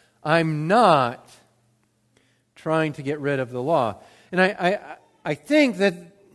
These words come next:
we're, uh, hinted, that this hints to us,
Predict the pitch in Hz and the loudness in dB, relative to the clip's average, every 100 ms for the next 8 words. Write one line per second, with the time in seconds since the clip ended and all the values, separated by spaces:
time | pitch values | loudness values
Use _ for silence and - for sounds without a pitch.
0 | 147 _ _ _ _ - 175 _ _ 202 | -20 _ _ _ _ -18 -18 _ _ -4
1 | 175 175 165 180 _ 160 131 123 120 113 | -2 -2 -4 -8 _ -18 -16 -18 -20 _
2 | _ _ _ _ _ _ _ _ _ _ | _ _ _ _ _ _ _ _ _ _
3 | _ _ _ _ 127 277 - 160 135 170 | _ _ _ _ -4 -2 0 -2 0 0
4 | 190 196 - 277 240 - 190 160 135 139 | 0 -2 -2 -2 -2 -8 -2 2 2 0
5 | - | -8